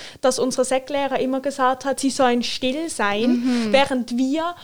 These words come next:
Speaker 1: nonstop miteinander geredet
Speaker 2: Ja.
Speaker 1: haben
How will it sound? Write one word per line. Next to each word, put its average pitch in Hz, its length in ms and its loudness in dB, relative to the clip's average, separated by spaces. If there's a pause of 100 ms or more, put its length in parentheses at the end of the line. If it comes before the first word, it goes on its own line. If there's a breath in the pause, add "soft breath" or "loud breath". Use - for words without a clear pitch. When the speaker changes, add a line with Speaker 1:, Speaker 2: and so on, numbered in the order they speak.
(100)
Speaker 1:
nonstop 277 960 2
miteinander 262 540 2
geredet 247 480 4
Speaker 2:
Ja. 247 280 4
Speaker 1:
haben 302 160 -4